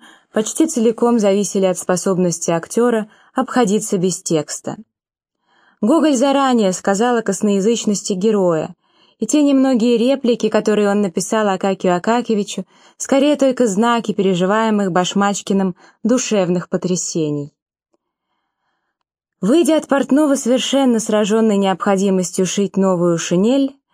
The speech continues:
Башмачкин говорил сам себе: «Этакого-то дело этакое, я, право, и не думал, чтобы оно вышло того, так вот как. Наконец, вот что вышло, а я, право, совсем и предполагать не мог,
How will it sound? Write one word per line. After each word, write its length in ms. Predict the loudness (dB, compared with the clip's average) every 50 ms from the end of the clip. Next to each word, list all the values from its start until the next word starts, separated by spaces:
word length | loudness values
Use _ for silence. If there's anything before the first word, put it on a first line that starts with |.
| _ _ _ _ _ -2
Башмачкин 640 | -2 -2 0 0 0 0 0 -2 -2 -2 0 0 2
говорил 360 | 2 2 0 0 0 0 0
сам 340 | -2 -4 -4 -2 -2 -2 -2
себе: 520 | -4 -4 -4 -4 -2 0 0 0 -2 -4 -10 _ _ _ _ _ _ _ _ _ _ _ _ _ _ _ _ _ -2
«Этакого-то 640 | 0 2 2 0 2 2 2 2 2 2 0 0
дело 360 | 0 2 2 2 2 2 0 0
этакое, 760 | 0 0 0 0 0 0 -2 -2 -2 0 0 2 2 0 -2 -4 _ -20 -14 _ -2
я, 160 | -2 -2 0
право, 320 | 0 0 0 0 2 0
и 160 | 0 2 2 2
не 160 | 2 2 2
думал, 460 | 2 2 2 4 4 4 2 2 0
чтобы 300 | -2 -2 0 0 2 2
оно 200 | 2 2 2 2
вышло 400 | 2 0 0 0 0 0 0 0
того, 500 | 2 0 0 2 2 2 2 2 0 -2 _ _ _ _ _ _
так 200 | -2 -2 0 0
вот 240 | 0 0 0 0 -2
как. 440 | -2 0 0 0 0 -2 -8 -18 -20 _ _ _ _ _ _ _ _ _ _ -2
Наконец, 520 | -2 0 2 2 2 2 2 0 0 -2
вот 200 | 0 0 0 0
что 240 | -2 -2 0 0 2
вышло, 500 | 2 2 0 -2 -2 -2 -2 -2 -4 -4 _ _ -16 -6
а 80 | -2 0
я, 140 | 0 0 2
право, 280 | 0 0 0 0 0
совсем 480 | -2 -2 -2 -4 -2 -2 0 0 2 2
и 60 | 2
предполагать 720 | 2 0 0 0 0 0 2 2 2 2 0 0 0 0 0
не 100 | 0 0
мог, 300 | 2 0 0 -2 -6